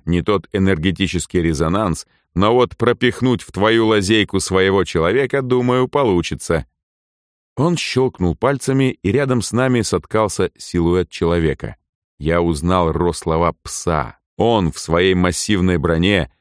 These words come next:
застыл рядом со мной в стазисе, ибо перенесся во временной поток извне.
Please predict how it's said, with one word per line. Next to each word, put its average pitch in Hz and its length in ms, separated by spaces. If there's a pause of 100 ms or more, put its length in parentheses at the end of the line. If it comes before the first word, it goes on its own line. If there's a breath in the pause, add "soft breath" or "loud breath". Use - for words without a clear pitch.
(140)
застыл 101 540
рядом 110 320
со 98 160
мной 107 220
в - 60
стазисе, 87 680 (160)
ибо 95 240
перенесся 90 640
во 85 120
временной 87 500
поток - 440 (100)
извне. 78 680